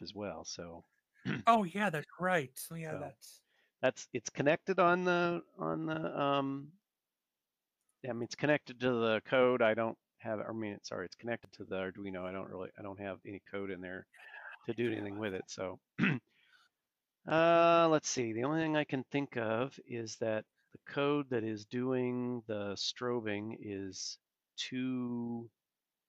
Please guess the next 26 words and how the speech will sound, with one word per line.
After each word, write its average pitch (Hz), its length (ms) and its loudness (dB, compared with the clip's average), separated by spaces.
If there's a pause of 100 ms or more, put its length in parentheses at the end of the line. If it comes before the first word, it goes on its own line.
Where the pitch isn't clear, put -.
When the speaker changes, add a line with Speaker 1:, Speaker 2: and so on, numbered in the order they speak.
(1200)
Speaker 1:
too - 200 -12
short 117 500 -6
or - 60 -18
something. 98 500 -12
So - 140 -14
let's - 260 -12
see 110 140 -10
what's 107 220 -12
going 104 320 -12
on 98 240 -10
here. 98 280 -12 (840)
So 120 160 -14
we 107 160 -10
delay 131 800 -2 (200)
a 120 40 -8
microsecond 113 880 -6 (1800)
and 101 680 -10 (840)
we 104 140 -12
strobe 113 560 -4
it 107 100 -2
on 131 360 2
and 113 120 -4
we 107 80 -6
strobe 110 420 -6
it 104 60 -6
off 98 400 -4